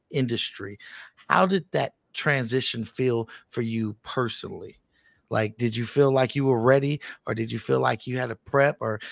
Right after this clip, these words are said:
you know, 'cause a lot of people are, are like, man, right, like, if they would have been told, like you were told,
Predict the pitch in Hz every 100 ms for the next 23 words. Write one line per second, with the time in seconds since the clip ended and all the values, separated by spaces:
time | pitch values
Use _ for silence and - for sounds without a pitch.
0 | - 143 139 123 123 139 120 123 165 175
1 | 170 151 135 120 - - - 127 113 113
2 | 107 110 117 151 139 101 147 156 127 127
3 | 120 185 214 165 151 - 175 165 143 139
4 | 123 - 165 156 151 165 156 147